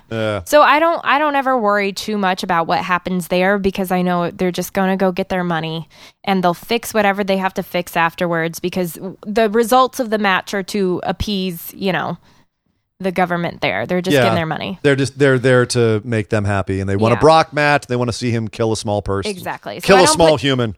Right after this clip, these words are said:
Speaker 2: I don't put too much stock into it. I'm not worried for Ricochet.
Speaker 1: I'm worried about him after the fact, though, because it feels like he's a sacrificial lamb to Brock now. And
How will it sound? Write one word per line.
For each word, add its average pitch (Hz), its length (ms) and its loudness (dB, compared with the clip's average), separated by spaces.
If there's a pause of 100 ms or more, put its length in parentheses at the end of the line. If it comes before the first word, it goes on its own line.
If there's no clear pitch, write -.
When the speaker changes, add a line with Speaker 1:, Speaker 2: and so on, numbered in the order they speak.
(100)
Speaker 2:
I 226 120 0
don't 247 160 0
put 247 160 -6
too 233 120 -8
much 208 160 -4
stock 170 360 -2
into 175 300 -6
it. 170 100 -2
I'm 196 200 -2
not 196 240 2
worried 180 480 0
for 190 140 -2
Ricochet. 160 680 -2
Speaker 1:
I'm 233 120 -2
worried 285 200 0
about 294 160 2
him 294 60 -2
after 294 260 -4
the 120 80 -6
fact, 95 320 -4
though, 85 260 -8
because 131 300 2
it - 80 -2
feels 156 160 4
like 147 100 4
he's 135 140 0
a 143 60 -2
sacrificial 127 520 -2
lamb 120 200 0
to 127 60 -2
Brock 107 380 2
now. 101 420 -2
And 117 440 0